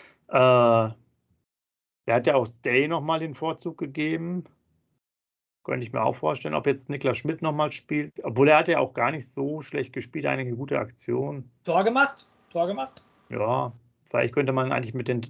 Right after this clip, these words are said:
Speaker 1: mit den, der hat, glaub ich, auch von Anfang gespielt, mit den dreien auch wieder so beginnen.
Speaker 2: Denke ich auch. Dann die hässli-,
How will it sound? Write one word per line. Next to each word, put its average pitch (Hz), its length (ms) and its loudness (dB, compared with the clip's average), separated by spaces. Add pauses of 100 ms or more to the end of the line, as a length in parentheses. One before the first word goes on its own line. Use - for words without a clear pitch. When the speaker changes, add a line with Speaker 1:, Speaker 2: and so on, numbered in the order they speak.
(120)
Speaker 1:
mit 127 260 -8
den, 113 260 -2 (200)
der 127 140 2
hat, 127 80 -2
glaub 123 280 0
ich, 120 100 -2
auch 127 120 0
von 147 120 -4
Anfang 135 280 -4
gespielt, 135 240 -8
mit 117 120 -4
den 120 120 -2
dreien 120 340 2
auch 120 160 -2
wieder 120 220 -2
so 120 160 -2
beginnen. 113 420 -2 (560)
Speaker 2:
Denke 202 200 -4
ich 190 100 2
auch. 208 100 4
Dann 196 160 0
die 202 80 6
hässli-, 208 320 -2